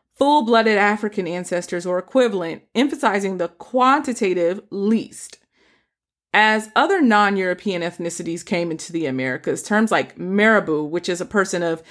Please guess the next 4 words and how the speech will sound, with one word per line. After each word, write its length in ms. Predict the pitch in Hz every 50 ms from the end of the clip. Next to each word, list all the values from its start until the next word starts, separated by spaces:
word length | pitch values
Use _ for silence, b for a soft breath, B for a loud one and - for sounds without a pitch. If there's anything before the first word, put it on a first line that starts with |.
| B B B B _
mixed 380 | 190 202 220 233 233 - - -
African, 560 | - 190 196 196 196 214 196 - 202 190 190 185
European, 600 | 180 185 185 185 185 - 208 196 185 180 180 175
indigenous, 720 | 160 160 185 185 156 170 175 170 180 170 170 160 165 -